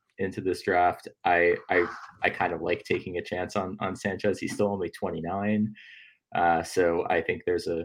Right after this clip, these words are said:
you know, kind of similar to James, I'm not, I'm not expecting to win this league in twenty twenty-two. Um, you know, we've both kind of taken a similar number of prospects here, but,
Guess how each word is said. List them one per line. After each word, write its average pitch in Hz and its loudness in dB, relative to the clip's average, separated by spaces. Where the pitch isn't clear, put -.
you 82 0
know, 80 0
kind 104 2
of 95 0
similar 110 4
to 98 -2
James, 92 0
I'm 92 -2
not, 87 0
I'm 107 10
not 110 10
expecting 98 0
to 92 2
win 92 -2
this - -4
league 87 -2
in 85 -2
twenty 85 -6
twenty-two. 85 -4
Um, 82 -2
you 95 0
know, 87 2
we've 87 0
both 95 4
kind 87 -2
of 82 -4
taken 85 -2
a 82 -6
similar 87 -4
number 82 -4
of - -6
prospects 85 -4
here, 80 0
but, 80 -2